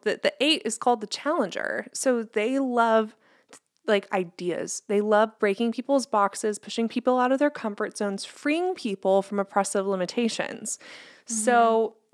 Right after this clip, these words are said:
Speaker 1: they ca-, they have a very intellectual side. The, that side of their personality, it's it's not s-, exclusively the five side of their personality, but that's a part of it.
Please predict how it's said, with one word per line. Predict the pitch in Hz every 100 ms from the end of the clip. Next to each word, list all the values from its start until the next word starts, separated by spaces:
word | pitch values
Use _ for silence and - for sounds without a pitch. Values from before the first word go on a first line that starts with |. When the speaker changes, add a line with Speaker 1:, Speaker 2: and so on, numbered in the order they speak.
| 202
Speaker 1:
they | 226
ca-, | 262 - 226
they | 294
have | 370 494
a |
very | 277 240
intellectual | 214 214 196 190 - 196 -
side. | - - 247 208 - - - _ _
The, | - 214 - 220 _ _
that | - 233 269 -
side | - - 285 311 339
of | 294
their | 254
personality, | 226 220 - 208 190 190 196 - - _ _
it's | 220 208 - - - _ _ - -
it's | 247 -
not | 330 311 -
s-, | - -
exclusively | 220 - - 202 202 - 262 285
the | 285 285
five | - 269 277
side | - 285
of | 277
their | 285
personality, | 285 277 277 269 269
but | 240 220
that's | 196 202
a |
part | - - 190
of | 170 -
it. | 85 -